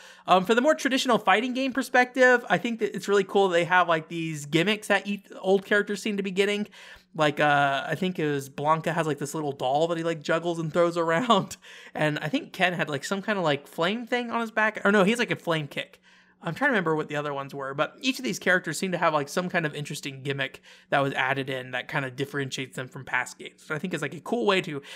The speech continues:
keep them how they were and keep them playable how they were, but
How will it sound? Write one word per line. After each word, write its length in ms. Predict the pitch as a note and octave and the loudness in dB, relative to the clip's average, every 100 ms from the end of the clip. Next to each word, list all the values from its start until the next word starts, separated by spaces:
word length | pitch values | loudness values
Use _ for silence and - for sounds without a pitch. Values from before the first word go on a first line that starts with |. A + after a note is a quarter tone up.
| - - | -16 0
keep 180 | F4 | 2
them 140 | - B3+ | 2 2
how 180 | A#3 A#3 | 4 6
they 120 | G3 | 4
were 340 | E3+ G#3 B3 | 4 4 6
and 120 | A3+ | 4
keep 200 | - A3 | 2 0
them 180 | G3 F3+ | 0 -2
playable 420 | D#3 F3 F#3+ F#3 | 0 2 2 2
how 140 | F#3 F#3+ | 4 4
they 160 | F#3+ | 4
were, 320 | F#3+ G3 G3+ G3+ - - | 4 4 4 2 -10 0
but 260 | D#3+ D3+ | 2 2